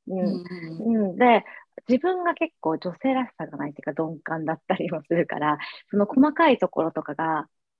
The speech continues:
Speaker 1: そうそう、ないから、なんかそう、初めてどんな感じなんだろうっていう、うん。ね、ありますよ。だけど、結局皆さん、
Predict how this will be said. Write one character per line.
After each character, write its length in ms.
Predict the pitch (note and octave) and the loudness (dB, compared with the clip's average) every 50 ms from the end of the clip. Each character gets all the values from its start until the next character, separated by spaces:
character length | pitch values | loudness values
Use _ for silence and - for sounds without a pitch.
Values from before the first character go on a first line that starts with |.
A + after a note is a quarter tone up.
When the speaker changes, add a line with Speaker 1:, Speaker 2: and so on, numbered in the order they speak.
| _ _ _ _ _ _ | _ _ _ _ _ _
Speaker 1:
そ 80 | - F3+ | -16 -14
う 80 | E3 - | -14 -14
そ 240 | _ E3+ D#3+ D3+ | _ -14 -14 -12
う、 60 | - - | -10 -6
な 180 | F3+ G#3 G#3+ | -2 -2 0
い 60 | G#3 | 0
か 80 | - - | -2 -4
ら、 160 | - - - | -6 -10 -10
な 80 | D#3+ F#3 | -10 -10
ん 40 | - | -8
か 200 | - D#3+ D#3 D3+ - | -8 -10 -10 -12 -16
そ 340 | D#3+ D#3 D#3 D3+ C#3+ D3 - | -16 -12 -8 -6 -6 -8 -8
う、 40 | _ _ _ _ | _ _ _ _
初 240 | - A3 G#3+ - A3 | -2 0 0 2 2
め 120 | G#3+ G3+ | 2 0
て 60 | E3 | 2
ど 120 | - A3 A#3 | 2 2 4
ん 40 | A3+ | 4
な 100 | A3+ - | 2 2
感 200 | G#3+ A3+ A3+ G#3 | 2 2 2 2
じ 60 | G3+ | 2
な 120 | A3 G#3+ | 2 2
ん 40 | G#3+ | 0
だ 100 | F#3 E3 | 0 -2
ろ 120 | D#3 - | -6 -10
う 20 | - | -14
っ 80 | - _ | -16 _
て 80 | - - | -8 -6
い 100 | - - | -4 -4
う、 100 | - - - _ _ _ _ - - - - _ _ _ - | -6 -8 -10 _ _ _ _ -20 -20 -20 -20 _ _ _ -12
う 60 | F3 | -8
ん。 400 | F3 F3 F3 E3+ D#3+ - - - _ _ _ _ _ _ _ _ _ _ _ _ _ _ _ _ | -8 -6 -6 -4 -6 -6 -8 -8 _ _ _ _ _ _ _ _ _ _ _ _ _ _ _ _
ね、 360 | E3+ F3+ F#3 F#3+ F#3 - - - - _ _ - | -6 -4 -2 -2 -2 -4 -8 -14 -20 _ _ -14
あ 100 | D#3+ D#3+ | -12 -10
り 100 | E3 D#3+ | -8 -6
ま 200 | D#3+ E3 E3+ - | -6 -6 -6 -8
す 100 | - - | -8 -12
よ。 120 | - - - | -14 -8 -6
だ 80 | F#3+ G3 | -6 -6
け 140 | - - | -4 -2
ど、 160 | F3+ F3+ - - - | -2 -2 -2 -2 -4
結 120 | - A3 - | -6 -2 0
局 220 | D#4 D#4 - D#4+ | 0 0 2 0
皆 180 | D#4 D#4+ D#4+ D#4 | 2 2 0 0
さ 80 | A3 E3+ | 0 -2
ん、 180 | D#3 D3 - | -4 -4 -6